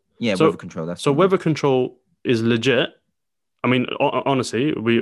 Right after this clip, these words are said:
Speaker 2: you learn it in G C S E. Like, you're able, you, the people have, scientists have discovered that silver nitrate in the air can form clouds,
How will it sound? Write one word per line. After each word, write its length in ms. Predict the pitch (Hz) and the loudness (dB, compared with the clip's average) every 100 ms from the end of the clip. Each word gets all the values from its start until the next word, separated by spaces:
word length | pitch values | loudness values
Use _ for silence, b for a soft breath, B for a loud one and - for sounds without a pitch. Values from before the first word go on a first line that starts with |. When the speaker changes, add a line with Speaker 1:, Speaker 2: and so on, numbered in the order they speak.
| 107 | 2
Speaker 2:
you 320 | 120 123 117 | 2 2 2
learn 240 | 120 139 131 | 4 4 2
it 80 | |
in 80 | 113 | 0
G 120 | 110 | -2
C 140 | 107 113 | -4 -4
S 120 | 101 | -4
E. 140 | 117 92 | -6 -6
Like, 240 | 104 104 | -6 -2
you're 180 | 120 117 | -2 0
able, 320 | 127 117 117 | 0 0 0
you, 320 | 117 123 131 - | 0 0 0 -2
the 400 | 120 117 113 110 - _ | -2 0 0 -2 -12 _
people 220 | - 143 123 | -6 -2 -2
have, 180 | 104 98 _ - | -4 -8 _ -14
scientists 400 | - 117 113 101 | -4 -4 -4 -8
have 120 | 101 | -10
discovered 420 | 104 - 107 101 | -10 -6 -6 -6
that 120 | - | -10
silver 260 | - 120 107 | -6 -6 -4
nitrate 480 | 110 104 - 98 - _ _ | -6 -8 -10 -12 -12 _ _
in 140 | - 113 | -8 -6
the 160 | 104 | -4
air 280 | 98 95 90 - | -4 -6 -8 -10
can 160 | 107 | -12
form 240 | 95 104 98 | -6 -6 -4
clouds, 560 | - 110 104 101 - | -4 -4 -2 -6 -12